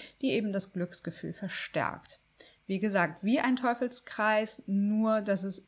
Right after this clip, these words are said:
in den Himmel geht, nicht in die Hölle. Und ja, da möchten wir bleiben. Yoga ist ein Glücksbooster und auf jeden Fall besser als Schokolade. Die Suche nach Glück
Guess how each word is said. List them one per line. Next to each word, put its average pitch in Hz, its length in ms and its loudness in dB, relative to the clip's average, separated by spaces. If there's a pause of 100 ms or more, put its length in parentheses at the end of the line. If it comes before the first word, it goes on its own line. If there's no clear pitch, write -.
(140)
in 262 160 4
den 285 140 6
Himmel 220 280 2
geht, 185 280 -2
nicht 190 280 -4
in 185 120 -2
die 180 120 -4
Hölle. 165 300 -2 (380)
Und 247 340 -2 (300)
ja, 165 240 0 (140)
da 220 140 2
möchten 196 480 0
wir 233 100 0
bleiben. 254 580 2 (1500)
Yoga 277 480 6
ist - 240 -2
ein 196 320 2
Glücksbooster 214 1120 0
und 202 100 2
auf - 160 -4
jeden 196 220 0
Fall 175 160 -2
besser 165 480 -2
als - 180 -4
Schokolade. - 800 -4 (600)
Die 202 400 0
Suche 240 360 2
nach 240 300 0
Glück - 480 0